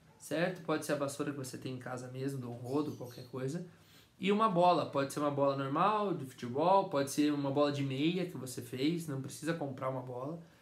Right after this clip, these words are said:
certo? Então, da forma que você conseguir adaptar para a próxima aula. Combinado? Então vamos explicar primeiro como é o quadribol. Vamos entender ele,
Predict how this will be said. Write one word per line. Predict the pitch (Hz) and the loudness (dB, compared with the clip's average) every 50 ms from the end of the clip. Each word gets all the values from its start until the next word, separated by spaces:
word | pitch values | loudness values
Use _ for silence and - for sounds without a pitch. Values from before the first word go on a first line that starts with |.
| - _ _ | -20 _ _
certo? | - - - 143 143 170 - - - - - - - - _ _ _ - | -10 -2 2 4 4 4 4 0 -4 -14 -20 -20 -20 -20 _ _ _ -2
Então, | - 151 165 190 202 196 - - - _ _ _ _ _ _ _ - - | 0 2 2 2 0 -2 -6 -12 -20 _ _ _ _ _ _ _ -2 4
da | 170 190 | 4 4
forma | 185 - 180 170 170 180 | 4 6 4 4 4 4
que | 180 - | 0 0
você | 190 170 170 170 - | 0 0 0 -2 -2
conseguir | 156 165 165 165 165 147 143 151 147 | -2 -2 -2 -2 -2 0 0 0 0
adaptar | 147 143 156 160 - - 165 151 147 147 | 2 0 -2 -4 -2 -2 0 0 0 0
para | - 156 156 151 | 0 2 2 2
a | 147 | 0
próxima | - - 147 143 143 - 165 175 180 | 0 2 0 0 0 0 2 4 4
aula. | 160 131 117 110 - - - - - - | 4 4 2 -2 -6 -12 -20 -20 -20 -18
Combinado? | - - 131 131 131 147 165 202 233 226 - - - - _ _ _ _ _ _ _ _ _ _ _ _ _ _ _ _ _ _ - - - - - _ _ - - | -8 -6 -4 0 2 4 6 6 4 4 -2 -10 -16 -20 _ _ _ _ _ _ _ _ _ _ _ _ _ _ _ _ _ _ -20 -20 -20 -20 -20 _ _ -10 -6
Então | 220 240 247 302 285 285 262 | -4 2 8 8 8 10 10
vamos | 269 269 254 | 6 6 6
explicar | - - 226 214 - 226 220 220 | 2 0 -2 2 4 4 4 4
primeiro | 220 202 202 202 208 208 208 - | 2 2 2 4 2 2 0 0
como | - - 214 220 220 214 | 6 6 6 6 6 4
é | 214 | 2
o | 208 214 | 4 4
quadribol. | 196 185 175 175 151 139 131 - 107 | 4 4 4 2 2 2 0 0 0
Vamos | 143 143 160 170 165 | 0 2 2 2 2
entender | 170 180 170 175 165 156 151 160 165 165 | 2 0 0 0 0 0 2 4 4 4
ele, | 151 147 151 170 226 - - | 6 4 2 2 -2 -6 -10